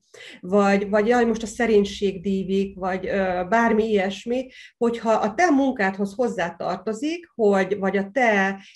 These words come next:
életszemléletedhez, életutathoz hozzátartozik, hogy ott az arcod, ott a tested, akkor add. Értelemszerűen nem a sugár daddy szempontjából gondolom, mert hogy most így vissza, ö, picit így, ö, azért is mondom el ezt, hogy valaki azt gondolja, hogy add a testet,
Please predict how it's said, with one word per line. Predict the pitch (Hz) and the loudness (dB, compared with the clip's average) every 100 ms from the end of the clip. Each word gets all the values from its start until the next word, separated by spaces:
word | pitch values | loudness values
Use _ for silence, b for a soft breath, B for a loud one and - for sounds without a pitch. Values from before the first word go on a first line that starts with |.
| _ _ | _ _
életszemléletedhez, | 269 233 202 196 - 226 202 180 170 185 - 190 | -2 0 0 -2 -4 0 0 -2 -4 -8 -10 -10
életutathoz | 196 220 190 220 214 185 - 196 | -2 0 0 -4 -6 -6 -6 -8
hozzátartozik, | - 208 202 165 - 190 196 247 262 254 | -2 -2 -2 -6 -4 -6 -4 -6 -4 -4
hogy | 202 | -2
ott | 240 233 208 | -2 -2 -4
az | 196 - | -6 -4
arcod, | 190 175 - 208 202 233 | -6 -6 -6 -4 -2 -2
ott | - 233 190 | -4 -6 -6
a | 190 | -8
tested, | 175 170 - 190 202 233 269 - b b - | -10 -10 -10 -6 -4 -2 -4 -10 b b -10
akkor | 269 - 330 320 - _ _ | -10 -4 -4 -4 -10 _ _
add. | 247 156 160 196 - _ _ _ - | -2 -2 -2 -8 -8 _ _ _ 0
Értelemszerűen | 269 302 254 247 277 233 233 | 0 4 2 4 4 4 4
nem | 277 240 | 4 4
a | 226 214 B B 254 | 4 2 B B -14
sugár | - 233 202 202 196 202 | -6 -2 2 4 4 4
daddy | 220 220 | 2 0
szempontjából | 220 233 214 214 202 214 196 196 | -2 -4 -2 -4 -2 -4 -2 -2
gondolom, | 196 208 202 190 180 202 | -2 -2 -2 -4 -4 -4
mert | 196 202 | -4 -4
hogy | 214 | -4
most | 208 202 | -6 -6
így | 196 | -6
vissza, | 233 - 190 190 190 B B | -6 0 0 0 -6 B B
ö, | - 208 | -4 -4
picit | 202 208 226 220 | -2 -4 -2 0
így, | 214 202 | 0 2
ö, | 214 | 2
azért | - 240 233 | 2 2 2
is | 226 | 2
mondom | 214 208 202 | 0 2 2
el | 202 | 0
ezt, | 202 220 | -2 -2
hogy | 208 | 0
valaki | 208 202 196 - | 2 0 -2 -6
azt | 202 190 | -6 -4
gondolja, | 185 185 190 | -4 -2 -2
hogy | 190 | 0
add | 214 196 202 | 0 2 0
a | 196 196 | -4 -4
testet, | 185 190 - 208 233 | -4 -6 -4 -2 -2